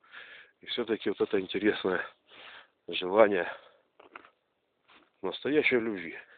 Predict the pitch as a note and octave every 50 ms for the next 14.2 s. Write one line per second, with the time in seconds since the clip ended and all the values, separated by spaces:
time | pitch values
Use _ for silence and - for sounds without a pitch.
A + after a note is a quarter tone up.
0 | - _ _ _ _ _ _ _ _ _ _ _ _ _ _ _ _ _ _ _
1 | _ _ _ _ _ A#2+ C3+ C#3+ C3+ - - C#3 A2+ - - B2+ G2 F#2 G2 F#2+
2 | D#2+ D2+ - - - - - - _ _ _ _ _ _ _ _ - _ _ _
3 | _ _ _ _ _ _ - - _ - - - _ _ _ _ _ _ _ _
4 | _ _ _ _ _ - _ _ _ _ _ _ _ _ _ _ _ _ - -
5 | - _ - _ _ _ _ _ _ _ _ _ - - - - - - - _
6 | _ _ _ _ _ _ _ _ _ _ _ _ _ _ - - A2 - - B2+
7 | A#2+ G#2 A#2 A2+ G#2+ G2+ - _ - C#3 C#3 A#2+ - _ - A2 G2+ F#2+ A2 A#2+
8 | A#2+ A2+ G#2+ G#2+ F#2+ - - - - - _ - _ _ _ _ - - _ -
9 | - - - _ _ _ _ _ _ _ _ _ _ _ - - _ _ _ _
10 | _ _ _ _ _ A2+ G#2+ G#2+ - G#2+ F#2+ F#2+ G2 A2 B2 B2 A2+ G#2 - -
11 | _ _ _ _ _ - _ _ _ _ _ - - - - - - _ _ _
12 | _ _ _ _ _ _ F#2 F#2+ G2+ - G2 F#2 F2+ - - G#2 A2 A#2 A2+ G2
13 | G2 F#2 F2 - - G2 - - - G#2+ F#2 E2+ _ - B2 C#3 - - - -
14 | - - -